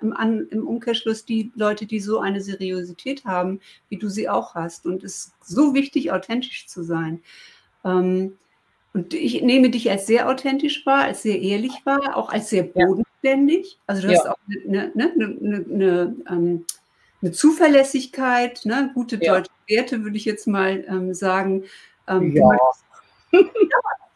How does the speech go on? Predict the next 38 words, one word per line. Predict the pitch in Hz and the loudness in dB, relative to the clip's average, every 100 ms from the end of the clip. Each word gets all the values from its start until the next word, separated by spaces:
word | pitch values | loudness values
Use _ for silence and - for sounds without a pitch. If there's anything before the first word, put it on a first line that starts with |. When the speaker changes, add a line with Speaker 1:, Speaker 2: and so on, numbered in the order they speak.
| _ _ | _ _
Speaker 1:
doch, | 294 233 - | 4 4 4
Speaker 2:
Doch, | |
Speaker 1:
also, | 120 104 - _ | 4 2 -10 _
äh, | - 107 | -10 -6
Speaker 2:
auf | 120 | -6
Speaker 1:
finde | 254 | 2
Speaker 2:
jeden | 262 | 2
Speaker 1:
ich | 277 | 4
Speaker 2:
Fall. | 110 - | 0 -2
Speaker 1:
schon. | 202 - _ _ _ _ _ | -6 -6 _ _ _ _ _
Also | 220 226 | 2 4
absolut | 262 262 277 233 220 | 2 2 0 0 2
so | 220 | 2
ein, | 214 208 | 2 0
so | 208 | -2
ein | |
Fels | 208 - 240 254 | -2 0 0 0
in | - 196 | -2 -2
der | 180 | -2
Brandung | 185 233 269 302 294 277 277 | 0 4 6 6 6 4 2
von | - 202 180 | 2 0 0
Korsika. | 165 170 202 247 254 311 311 339 _ - - - _ - | 0 0 2 0 0 2 2 -2 _ -20 -20 -20 _ -2
Ähm, | 214 214 214 226 233 _ _ | 2 6 6 6 2 _ _
Speaker 2:
Mhm, | 330 320 | -8 2
Speaker 1:
denn, | 220 226 226 220 - 339 | 6 6 6 2 -2 -4
Speaker 2:
ja. | |
Speaker 1:
ja, | 226 453 - - | -2 0 0 -2
ich | |
hab | - - | -14 -6
gelesen, | 233 247 240 | -2 0 -2
du, | 233 233 | -4 -4
du | 226 | -2
liebst | 220 262 269 - | 0 0 -2 -6
die | 226 | -2
Insel | 233 220 220 | 0 0 -2
Korsika. | 214 233 240 254 | -4 -4 -2 0
Speaker 2:
Ja. | - | 2
Speaker 1:
Das | 220 | 0